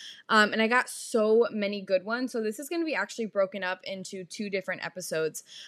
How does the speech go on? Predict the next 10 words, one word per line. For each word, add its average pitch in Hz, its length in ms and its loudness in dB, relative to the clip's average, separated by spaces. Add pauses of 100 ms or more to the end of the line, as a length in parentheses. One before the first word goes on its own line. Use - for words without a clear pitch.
(120)
Um, 190 400 6
but 233 180 4
for 220 140 4
this 330 260 0
episode, 202 560 2
we 196 200 -2
are 196 200 4
gonna 214 200 0
cover, 196 580 4 (320)
um, 185 460 0